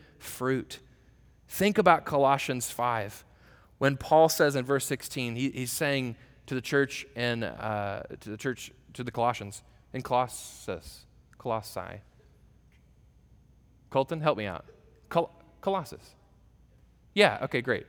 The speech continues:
Sorry, I just had this moment. My brain entirely left me, and I was like, "I don't, what is the name of this place?" The Colossians. In, in chapter five, verse sixteen, what does he tell them to do? Walk by the Spirit,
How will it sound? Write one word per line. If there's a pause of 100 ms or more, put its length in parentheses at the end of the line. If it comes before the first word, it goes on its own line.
(120)
Sorry,
I
just
had
this
moment.
My
brain
entirely
left
me,
and
I
was
like,
"I
don't,
what
is
the
name
of
this
place?" (220)
The
Colossians. (360)
In,
in
chapter
five,
verse
sixteen,
what
does
he
tell
them
to
do?
Walk
by
the
Spirit,